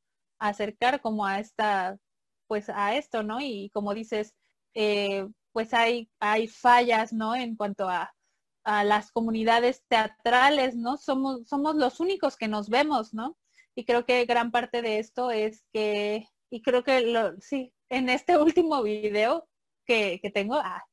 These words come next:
para que vayan al canal, <laughs> lo, este, estaba hablando de eso, que hay mucha gente que sueña con ser actor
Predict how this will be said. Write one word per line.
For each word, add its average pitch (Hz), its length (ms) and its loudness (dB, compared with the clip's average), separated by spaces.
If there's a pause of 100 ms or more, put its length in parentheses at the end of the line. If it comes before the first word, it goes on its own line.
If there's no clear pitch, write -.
para 202 200 4
que 202 120 0
vayan 220 340 2
al 208 100 -2
canal, 220 420 -2
<laughs> - 180 -2 (360)
lo, 247 240 4
este, 214 680 0 (420)
estaba 311 300 6
hablando 320 360 4
de 294 120 6
eso, 311 200 0
que 277 80 2
hay 294 100 2
mucha 339 300 -2
gente 302 340 -2
que 247 140 -2
sueña 277 460 -2
con 240 200 -4
ser 240 160 0
actor 247 520 0